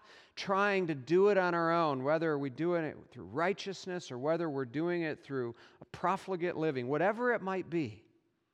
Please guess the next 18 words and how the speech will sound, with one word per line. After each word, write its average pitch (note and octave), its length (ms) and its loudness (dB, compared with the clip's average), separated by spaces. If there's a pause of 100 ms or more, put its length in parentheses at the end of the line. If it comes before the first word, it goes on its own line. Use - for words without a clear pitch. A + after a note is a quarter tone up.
(1120)
when C#3+ 180 0
we D3+ 80 0
stop - 760 -6
trying F3 600 -2
to C#3 180 -8
do D#3+ 360 -2
it G3 100 0
on F3+ 160 -2
our D3+ 260 -4
own A#2 260 -6
and G#2+ 120 -10
we A2 100 -10
surrender, A2 880 -12 (680)
we C#3 160 4
realize C3+ 1040 -2 (960)
the B2 80 -6
greatest C#3 500 -4
love A#2+ 440 -6